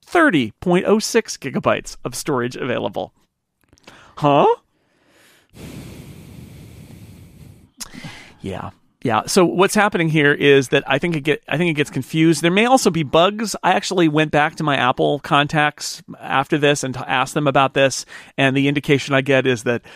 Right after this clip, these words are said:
I also discovered some bugs. So yay for me that I found bugs. But the point is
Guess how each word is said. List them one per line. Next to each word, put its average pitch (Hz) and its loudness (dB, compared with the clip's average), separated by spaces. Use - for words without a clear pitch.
I 101 2
also 156 0
discovered 160 -2
some 196 -4
bugs. 165 -2
So 139 4
yay 131 0
for 180 -2
me 160 0
that 147 2
I 120 0
found 165 -2
bugs. 120 0
But 143 2
the 151 -4
point 214 2
is 147 4